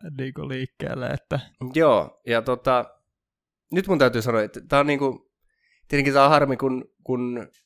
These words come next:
Speaker 2: jatkosopimus on jo muualle ja näin edelleen, mut tota, täytyy kyllä sanoa, että ekaa kertaa tällä kaudella niin voi oikein silleen hymysuissa sanoa, että nyt oli kyllä Bottakselta ihan nappi viikonloppu.
Speaker 1: Jep.
Speaker 2: Et toki siellä oli se moottorirangaistus, joka sitten pudotti lähtöruudukas, ja tästä täytyy ottaa huomioon, kun, että kun ollaan Monzassa,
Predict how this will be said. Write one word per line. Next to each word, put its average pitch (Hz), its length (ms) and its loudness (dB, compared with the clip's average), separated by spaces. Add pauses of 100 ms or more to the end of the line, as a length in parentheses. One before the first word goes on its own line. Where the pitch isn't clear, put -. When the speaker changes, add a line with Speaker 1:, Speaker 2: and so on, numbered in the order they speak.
(120)
Speaker 2:
jatkosopimus 117 680 -4
on 120 140 0
jo 117 120 0
muualle 117 520 0
ja 92 100 0
näin 104 280 -2
edelleen, 95 360 -4
mut 98 260 -10
tota, 95 320 -4 (140)
täytyy 143 220 -2
kyllä 139 120 -6
sanoa, 123 300 0
että - 160 -8 (960)
ekaa 143 240 0
kertaa 101 300 0
tällä 92 160 -4
kaudella 90 280 -4
niin 92 100 -8
voi 92 160 -2
oikein 95 260 -2
silleen 95 260 -6
hymysuissa 98 460 -8
sanoa, 87 240 -8
että 98 100 -12
nyt 139 180 -10
oli 120 140 -4
kyllä 101 120 -6
Bottakselta 92 680 -6
ihan 98 300 -6
nappi 90 300 -6
viikonloppu. - 540 -14 (260)
Speaker 1:
Jep. 127 240 -4 (280)
Speaker 2:
Et 113 140 -6
toki 147 240 2
siellä 156 200 2
oli 117 100 -2
se 117 100 -4
moottorirangaistus, 117 1040 -4
joka 104 260 -4
sitten - 260 -10
pudotti 92 340 -6
lähtöruudukas, 95 680 -6
ja 107 100 -8
tästä 104 220 -2
täytyy 101 220 0
ottaa 95 200 -6
huomioon, 92 380 -4
kun, 85 100 -10
että - 140 -18
kun 90 100 -6
ollaan 87 200 -4
Monzassa, - 580 -8